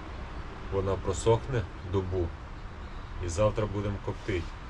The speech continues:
Вивішую зразу на такі шпач-, шпажки дерев'яні, бо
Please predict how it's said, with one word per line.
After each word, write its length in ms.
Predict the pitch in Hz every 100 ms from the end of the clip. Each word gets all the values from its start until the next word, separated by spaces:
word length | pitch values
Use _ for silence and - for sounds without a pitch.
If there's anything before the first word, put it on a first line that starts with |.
| - - - - - -
Вивішую 420 | 95 107 - 104
зразу 320 | 95 107 101
на 100 | 98
такі 240 | 92 107 110
шпач-, 520 | - - 117 - - - - - -
шпажки 460 | - 120 120 -
дерев'яні, 520 | 110 104 98 98 92 82 - - - - - - - - - - - - - - - -
бо 60 | -